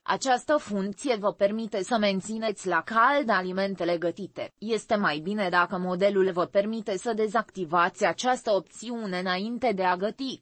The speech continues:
deoarece nu este întotdeauna necesară pentru toate felurile de mâncare. Multicocheri cu boluri de până la trei litri. Aparatele de gătit multiple cu un bol de până la trei litri au dimensiuni compacte,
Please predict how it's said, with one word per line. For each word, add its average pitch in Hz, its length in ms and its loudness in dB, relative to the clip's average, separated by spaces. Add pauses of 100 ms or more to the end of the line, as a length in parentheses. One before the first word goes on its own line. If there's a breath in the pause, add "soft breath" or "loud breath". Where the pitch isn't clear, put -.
(120)
deoarece 214 580 0
nu 185 120 -6
este 185 340 -6
întotdeauna 185 800 -2
necesară 208 680 0
pentru 277 380 -2
toate 254 340 -2
felurile 233 640 0
de 214 160 4
mâncare. 185 600 2
Multicocheri 196 1040 -2
cu 226 100 -10
boluri 196 400 0
de 220 160 -2
până 247 240 -4
la 190 160 2
trei 196 240 -4
litri. 175 460 -8
Aparatele 208 760 2
de 185 160 4
gătit 180 420 -4
multiple 226 640 -4
cu 208 80 -4
un 175 200 -2
bol 185 240 0
de 185 120 4
până 175 240 -4
la 180 200 2
trei 190 220 -2
litri 226 480 -4
au 214 180 4
dimensiuni 202 720 -6
compacte, 170 800 -2